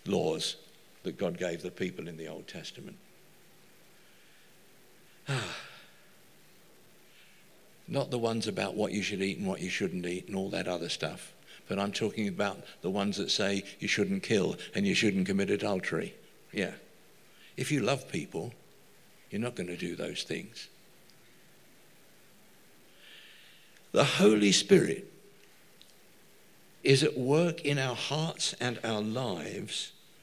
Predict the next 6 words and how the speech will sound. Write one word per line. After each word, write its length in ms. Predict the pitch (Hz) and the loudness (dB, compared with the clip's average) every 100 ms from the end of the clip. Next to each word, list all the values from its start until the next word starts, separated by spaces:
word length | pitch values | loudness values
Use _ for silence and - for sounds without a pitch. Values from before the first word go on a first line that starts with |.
| - - | -20 -6
seeking 760 | - - 175 170 - 170 165 | 0 4 4 4 2 4 4
to 160 | - 139 | 2 0
produce 800 | - 135 120 92 90 - - - - - 110 | 0 0 0 2 0 -2 -4 -6 -14 -10 0
love 500 | 113 120 135 135 - - - | 4 4 2 -2 -10 -18 -6
and 240 | 95 95 | -2 -2
joy 540 | - 107 107 117 123 | 0 2 2 2 -2